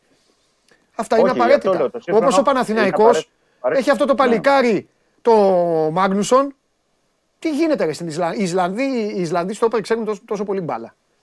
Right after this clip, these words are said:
Speaker 1: Έχει τον, ε, Μάγνουσον, ο οποίος άμα πάρει φόρα, ξέρεις, κατεβαίνει, μπορεί να πάει, να βάλει και γκολ,
Speaker 2: Ξέρω,
Speaker 1: δεν έχει
Speaker 2: κατεβαίνει και
Speaker 1: θέματα.
Speaker 2: κάθετα, κατεβαίνει κάθετα, κατεβαίνει
Speaker 1: Ε,
Speaker 2: κάθετα, ναι, ναι.
Speaker 1: αυτό.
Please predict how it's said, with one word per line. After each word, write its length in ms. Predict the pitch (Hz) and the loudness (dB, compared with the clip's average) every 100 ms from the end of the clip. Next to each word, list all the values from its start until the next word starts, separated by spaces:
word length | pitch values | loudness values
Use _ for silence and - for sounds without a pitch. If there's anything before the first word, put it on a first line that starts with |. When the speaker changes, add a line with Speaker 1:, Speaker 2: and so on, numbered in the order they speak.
| _ _ _ | _ _ _
Speaker 1:
Έχει 200 | - 302 | -6 -4
τον, 180 | 247 220 | 0 0
ε, 180 | 190 170 | 2 0
Μάγνουσον, 440 | 190 233 262 320 | 0 0 0 0
ο 20 | 294 | 0
οποίος 240 | 330 269 | 0 0
άμα 160 | 294 277 | 0 2
πάρει 180 | 285 | 2
φόρα, 480 | 220 226 294 330 330 - _ | 4 4 6 4 2 -8 _
ξέρεις, 260 | - 339 202 | -2 -2 0
κατεβαίνει, 400 | 220 254 311 196 | 2 4 4 2
μπορεί 200 | 180 254 | 2 2
να 100 | 269 | 4
πάει, 240 | 302 233 | 4 2
να 220 | 190 208 | 0 -2
βάλει 140 | 208 247 | -2 0
και 80 | 233 | 2
γκολ, 100 | 262 | 4
Speaker 2:
Ξέρω, 140 | 170 | 4
Speaker 1:
δεν 100 | 190 | 2
έχει 80 | 220 | 0
Speaker 2:
κατεβαίνει 240 | 151 170 | 0 0
και 60 | 160 | 2
Speaker 1:
θέματα. 80 | - 196 | 2 0
Speaker 2:
κάθετα, 120 | - - | -4 -8
κατεβαίνει 280 | 120 135 165 | -6 -4 -4
κάθετα, 360 | 151 160 127 95 | -2 -4 -4 -8
κατεβαίνει 360 | 98 95 117 131 | -8 -8 -6 -2
Speaker 1:
Ε, 40 | |
Speaker 2:
κάθετα, 360 | 156 104 98 90 | 0 -2 -4 -4
ναι, 200 | 107 90 | -4 -6
ναι. 80 | 92 | -6
Speaker 1:
αυτό. 340 | 92 277 147 | -4 -2 -2